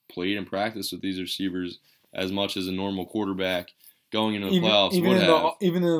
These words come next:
Speaker 2: offseason, he was barely throwing with
Speaker 1: Yeah,
Speaker 2: it.
Speaker 1: exactly. He
Speaker 2: So
Speaker 1: injury. But I do think Alshon Jeffrey needs to be the guy to step up, and I hope he is in this playoffs. I mean, you talk about earning your money.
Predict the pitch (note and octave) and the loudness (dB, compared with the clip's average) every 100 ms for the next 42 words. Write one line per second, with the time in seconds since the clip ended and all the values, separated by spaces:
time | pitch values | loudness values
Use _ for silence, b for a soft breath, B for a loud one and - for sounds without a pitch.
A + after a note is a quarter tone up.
0 | D3+ D#3+ G3 - F3 C#3 C3+ C#3 B2 C3+ | 4 6 6 4 -2 -2 0 0 0 0
1 | B2+ B2 - D3 D#3 B2+ A2 A2+ - B2+ | 2 0 -2 -2 0 -2 -6 -12 -2 2
2 | A2+ G2 F2 F#2+ G#2+ - E2+ E2+ F2 - | 4 2 0 0 0 0 -6 -6 -4 0
3 | B2 A2 G2+ F2+ D#2+ - F#2+ G#2 F#2+ G#2 | 0 0 -2 -4 -6 -4 0 0 0 0
4 | A2 - A2 G2 F2 - _ _ _ _ | -2 -2 -6 -6 -8 -16 _ _ _ _
5 | _ _ _ - G2 G#2 G2+ G#2 G2 F#2+ | _ _ _ -2 4 4 2 -2 -2 0
6 | F#2+ F#2 F#2 F2+ E2+ F#2 E2+ F2 F2 E2+ | -2 -2 -4 -4 -6 -8 -4 -4 -2 -4
7 | E2+ F2 - E2+ F2+ E2 E2+ E2+ G2 F#2+ | -4 -6 -6 -6 -4 -6 -6 -8 -4 -4
8 | F#2 F2+ F2+ E2+ E2+ E2 - F2 E2 D#2+ | -2 -2 -2 -6 -10 -12 -8 -6 -6 -8
9 | - - F2 F2 F2 F#2 F#2 F#2 F2+ E2+ | -12 -14 -10 -10 -4 -4 -4 -4 -2 -4
10 | - F#2 F#2+ F#2+ F#2 F2 F2+ G2+ A2 | -6 -6 -4 -4 -4 -4 -4 -4 -6